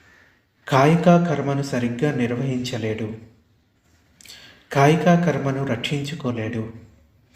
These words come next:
అలాగే వాచిక కర్మను కూడా సంరక్షించుకోలేడు,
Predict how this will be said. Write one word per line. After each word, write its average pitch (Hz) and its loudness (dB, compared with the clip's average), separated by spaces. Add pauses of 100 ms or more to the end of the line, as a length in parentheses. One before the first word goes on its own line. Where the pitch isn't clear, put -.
(320)
అలాగే 123 0 (1080)
వాచిక 135 4
కర్మను 147 0
కూడా 139 -2 (140)
సంరక్షించుకోలేడు, 127 0